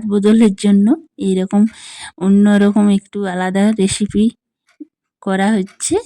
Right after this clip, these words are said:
আর খেতেও কিন্তু দারুণ লেগেছে। আমার বরেই বানিয়েছে, আমি সা-, হেল্প করছিলাম। অল্প একটু জল দিয়ে মিক্সিতে বেটে নেব সবগুলো। তো তোমরা একবার বাড়িতে এভাবে বানাবে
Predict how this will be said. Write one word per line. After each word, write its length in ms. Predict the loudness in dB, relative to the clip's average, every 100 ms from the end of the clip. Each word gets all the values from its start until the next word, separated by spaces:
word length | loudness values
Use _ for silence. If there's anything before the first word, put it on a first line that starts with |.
| -10 _ -14
আর 180 | -10 -6
খেতেও 360 | -4 -2 -2 -2
কিন্তু 280 | 0 0 0
দারুণ 380 | -2 -2 0 2 2 0
লেগেছে। 440 | -2 -2 -4 -4 -6 -6 _
আমার 260 | -12 -6 -4
বরেই 340 | -4 -2 0 0
বানিয়েছে, 500 | 2 2 0 -2 -2
আমি 220 | 0 0
সা-, 380 | -2 -4 -4 -4
হেল্প 280 | -2 -2 -2 -8
করছিলাম। 400 | -12 -8 -2 -2 0
অল্প 220 | -2 -2 -4
একটু 240 | -8 -8
জল 260 | -6 -4 -4
দিয়ে 160 | -2 0
মিক্সিতে 460 | 0 -2 -8 -6 -4
বেটে 280 | -4 -2 0
নেব 220 | 0 0 -4 -4
সবগুলো। 560 | -8 -6 -4 -4 -4 -4 -6 _ -20 -20 -20 -20 -20 _
তো 100 | -12
তোমরা 280 | -4 0 2 2
একবার 240 | 2 2
বাড়িতে 320 | 2 0 0 2
এভাবে 340 | 2 2 0
বানাবে 540 | 0 0 0 0 0